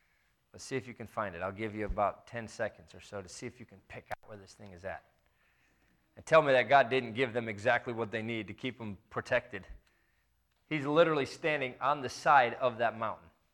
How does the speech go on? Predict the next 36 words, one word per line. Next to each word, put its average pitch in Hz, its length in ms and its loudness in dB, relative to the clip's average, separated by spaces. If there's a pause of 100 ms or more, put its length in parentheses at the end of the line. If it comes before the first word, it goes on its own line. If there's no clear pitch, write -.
(1500)
And 127 160 -4
it's, 135 320 -6 (100)
it's, - 360 -12 (100)
it's, 143 240 -8 (200)
I 123 40 -8
mean, 135 160 -2
it's 131 80 -6
straight 147 400 2
up 123 100 2
and 117 100 -6
down. 92 200 -2 (160)
If 131 140 -6
I 131 100 10
was 151 140 2
to 127 80 -12
try 165 180 6
to 139 60 2
climb 170 300 6
that, 165 280 6
I, 135 200 2
I 123 120 4
maybe 120 580 -2
could 156 240 -6
do 170 140 2
it, - 180 0
but 117 240 2
I 117 80 0
don't 113 140 -4
know. 98 140 -10 (680)
All 135 80 8
right, 123 140 4
go 151 100 4
to 160 140 -4
the 156 60 2
next 147 260 2
one. 131 160 -8